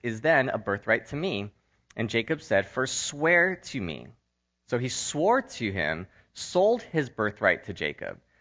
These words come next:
Then Jacob gave Esau birthright, and he ate and drank and rose and went on his way. Then Esau despised, or thus Esau despised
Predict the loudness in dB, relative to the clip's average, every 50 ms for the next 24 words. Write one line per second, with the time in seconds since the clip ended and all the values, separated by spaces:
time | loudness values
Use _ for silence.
0 | _ _ -2 -2 -2 0 2 2 2 2 2 0 0 0 0 0 -2 -2 -2 -2
1 | -4 -4 -2 0 0 0 0 -2 -6 -16 _ _ _ _ _ _ _ _ _ _
2 | _ _ _ _ _ _ _ _ -8 -6 -4 -6 -6 -6 -6 -8 -6 -2 0 0
3 | 0 0 -2 -6 -8 -8 -8 -4 -2 0 0 0 0 -4 -8 _ _ _ _ _
4 | -4 -4 0 2 4 4 4 2 0 -2 -4 -2 -2 0 0 -2 -2 -2 -4 -6
5 | -4 2 4 6 6 6 4 0 -4 -12 _ _ _ _ _ _ _ _ _ _
6 | -4 -4 -2 -2 -2 -2 -2 0 2 4 4 4 4 0 -2 -6 -10 -10 -10 -6
7 | -2 0 2 2 2 0 0 -2 -4 -2 -2 -2 -2 -2 2 4 4 4 2 0
8 | -8 -10 -8 -8 -8 -6 -2 0 0 0 0 -2 -6 _ _ _ _ _ _ _
9 | _ _ -16 -16 -16 -12 -6 -4 -2 -2 -2 -4 -6 -8 _